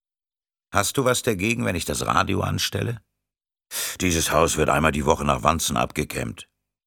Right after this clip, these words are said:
„Gut“, sagte Dickstein, aber er schaltete das Radio trotzdem ein. „Ich arbeite für den israelischen Geheimdienst. Für November plane ich eine Operation im Mittelmeer.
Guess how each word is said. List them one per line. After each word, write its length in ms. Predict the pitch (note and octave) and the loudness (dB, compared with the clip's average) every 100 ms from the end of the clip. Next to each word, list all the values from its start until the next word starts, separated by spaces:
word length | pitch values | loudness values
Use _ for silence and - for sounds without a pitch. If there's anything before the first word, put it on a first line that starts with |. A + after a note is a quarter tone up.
| _ | _
„Gut“, 400 | C#3+ D#3+ - - _ _ _ _ | 2 2 0 -8 _ _ _ _
sagte 360 | - - - - | -2 -2 -2 -6
Dickstein, 500 | - - - - - - - - | -6 -6 -6 -8 -10 -14 -14 -2
aber 200 | D#2 D2 | 2 4
er 100 | B1 | 4
schaltete 440 | - F2 E2+ D#2+ | 4 2 4 0
das 220 | E2 E2+ F2+ | 2 2 4
Radio 360 | F2 F2 F2+ | 2 4 0
trotzdem 520 | E2+ A2+ G#2 - C#2 | 0 0 -2 -2 -2
ein. 260 | G1+ G1+ G1+ - _ _ _ _ _ _ _ _ _ _ _ _ | -2 -6 -8 -18 _ _ _ _ _ _ _ _ _ _ _ _
„Ich 220 | G2 - | -2 4
arbeite 420 | - A#2 A#2+ - G2+ | 4 6 6 4 -2
für 140 | A2 | -2
den 160 | F#2+ F#2+ | -2 -2
israelischen 600 | G#2 G2+ F#2+ F#2+ - F#2+ | 0 0 0 -2 -4 -2
Geheimdienst. 840 | F2 G2 G2+ F2+ B1 - - - - _ _ _ - - | -2 0 -4 -4 -4 -4 -6 -8 -18 _ _ _ -20 -12
Für 160 | - F2 | -2 0
November 480 | E2 F2 G2 D2 - | 2 2 4 2 0
plane 340 | - D#2+ D#2 | 2 0 2
ich 120 | C2+ | -2
eine 140 | C#2+ D#2+ | -2 -2
Operation 580 | E2 D#2 D#2 F#2+ E2+ | -2 -2 -2 0 0
im 120 | D#2+ D#2+ | 0 -2
Mittelmeer. 560 | F2+ D#2 B1+ A#1 A1 | -2 -4 -2 -4 -4